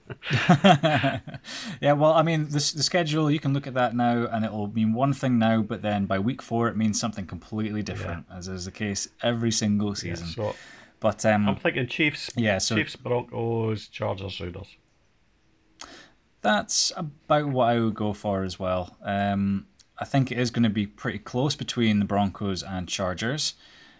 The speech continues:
Speaker 1: Um, it, again, it just depends on how that offensive, uh, setup really goes. But if it, if it clicks, then it could really click,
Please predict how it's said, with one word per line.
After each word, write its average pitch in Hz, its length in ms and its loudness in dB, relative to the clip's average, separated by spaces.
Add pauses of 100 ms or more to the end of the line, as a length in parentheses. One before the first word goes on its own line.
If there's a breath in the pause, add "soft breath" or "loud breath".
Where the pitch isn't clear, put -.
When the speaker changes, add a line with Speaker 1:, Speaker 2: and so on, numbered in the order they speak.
(140 loud breath)
Speaker 1:
Um, 92 800 -2 (640)
it, 113 240 -8
again, 110 460 2
it 104 60 -2
just - 160 -2
depends 101 360 -2
on 95 280 -2
how 104 220 -2
that 92 220 2
offensive, 101 720 -2 (400)
uh, 104 280 -2
setup 117 420 -2
really 120 180 2
goes. 143 400 0 (640 loud breath)
But 104 220 2 (120)
if - 200 -6
it, - 180 -6 (120)
if 101 140 -12
it - 140 -20
clicks, - 560 2 (100)
then 101 580 2 (520)
it 110 140 -12
could 101 140 -4
really 98 640 0 (140)
click, - 420 -8